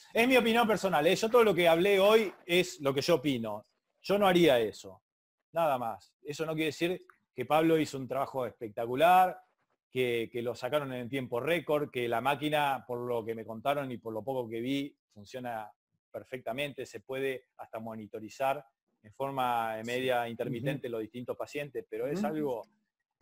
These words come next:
Speaker 1: extremadamente artesa-,
Speaker 3: Eh.
Speaker 1: eh, eh, extremadamente artesanal. Imagínense lo que va a ser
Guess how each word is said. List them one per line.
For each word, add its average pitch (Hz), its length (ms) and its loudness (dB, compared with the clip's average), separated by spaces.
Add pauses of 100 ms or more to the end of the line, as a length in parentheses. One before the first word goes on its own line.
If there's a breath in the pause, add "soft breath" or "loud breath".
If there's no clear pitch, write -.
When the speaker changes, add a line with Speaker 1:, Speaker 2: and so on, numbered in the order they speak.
Speaker 1:
extremadamente 131 600 -2
artesa-, 120 220 0
Speaker 3:
Eh. 175 100 2
Speaker 1:
eh, 113 260 -6
eh, 110 140 -6 (160)
extremadamente 160 640 -2
artesanal. 135 640 -6
Imagínense 147 600 -8
lo 170 140 -2
que 135 60 -8
va 143 80 -4
a 131 40 -6
ser 156 300 -8